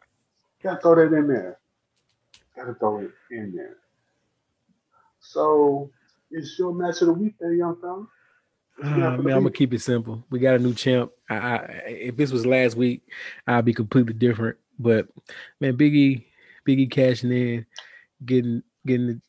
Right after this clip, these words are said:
Speaker 2: the championship from Bobby Lashley. It's gotta be, man. Um, continuing the legacy of the New Day. Nigga, I'm with it. That's it. Keep it short and simple. It was a great match. It was a great atmosphere. He called his shot. Dope.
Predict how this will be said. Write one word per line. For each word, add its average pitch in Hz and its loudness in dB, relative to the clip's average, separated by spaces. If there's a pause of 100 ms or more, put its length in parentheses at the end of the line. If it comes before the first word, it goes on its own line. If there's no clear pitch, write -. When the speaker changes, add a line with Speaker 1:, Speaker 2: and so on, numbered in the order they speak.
(240)
Speaker 2:
the 131 -14
championship 120 0
from 123 -4
Bobby 120 -2
Lashley. 113 -2
It's 107 -10
gotta 110 -4
be, 104 -10
man. 107 -10
Um, 107 -10
continuing 120 0
the 117 -2
legacy 113 -4 (720)
of 127 -2
the 117 -2
New 120 0
Day. 117 -2 (920)
Nigga, - -14
I'm 143 -4
with 143 2
it. - -10 (880)
That's 117 -10
it. 120 -2
Keep 139 0
it 123 -4
short 139 0
and 120 -2
simple. 104 -6 (240)
It 131 -6
was 110 -2
a 110 -6
great 123 4
match. 120 2
It 117 -4
was 107 -4
a 107 -8
great 117 4
atmosphere. 113 -2 (680)
He 117 -10
called 120 2
his 123 -6
shot. - -6 (760)
Dope. 135 -6